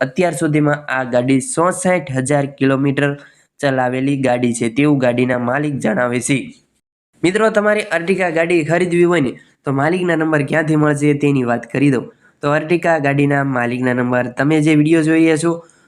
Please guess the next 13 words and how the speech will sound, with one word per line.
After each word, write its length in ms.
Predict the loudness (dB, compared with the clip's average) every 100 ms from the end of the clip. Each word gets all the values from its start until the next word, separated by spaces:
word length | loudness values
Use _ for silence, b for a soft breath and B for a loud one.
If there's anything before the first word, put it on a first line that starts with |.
| _
વીડિયોના 380 | 0 2 2 2
નીચે 320 | 0 2 2
જ 80 | 2
તમને 260 | 0 2 2
માલિકના 540 | 0 -2 -2 -2 0 0
નંબર 340 | 0 0 0
મળી 280 | -2 -2 0
રહેશે. 440 | 0 0 -2 -4 b b _ -2
નેવું 300 | 0 2 0
નવ્વાણું 500 | 0 0 0 -2 -2
પંદર 380 | 0 2 0
છપ્પન 420 | 0 -4 -2 -2 0
એક્યાસી, 720 | -2 -2 -2 -2 -4 -10